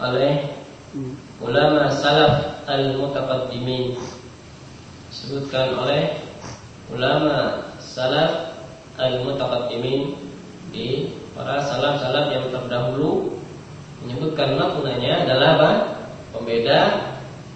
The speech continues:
Speaker 1: tujuan dalam beramal. Tamyizul maqsudi bil amal. Paham ini, ya? Pahami?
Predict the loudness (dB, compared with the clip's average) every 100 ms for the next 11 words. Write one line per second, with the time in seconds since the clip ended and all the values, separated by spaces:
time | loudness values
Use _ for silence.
0 | -12 -6 -4 -2 2 2 2 2 2 0
1 | 0 -2 -4 -4 -8 -12 -16 -18 -18 -18
2 | -18 -18 -18 -18 -18 -18 -18 -16 -16 -18
3 | -10 -6 -2 0 2 2 2 0 -2 -4
4 | -4 -4 -2 0 2 2 2 -2 -8 -14
5 | -16 -18 -18 -18 -18 -18 -18 -12 -4 -2
6 | -2 -2 -2 -2 0 -2 -4 -10 -14 -16
7 | -18 -18 -20 -20 -20 -18 -16 -16 -16 -18
8 | -18 -18 -18 -18 -18 -14 -6 -2 0 0
9 | 2 2 0 -4 -12 -16 -16 -18 -18 -18
10 | -18 -18 -18 -18 -18 -18 -18 -14 -8 -4
11 | -4 -4 -6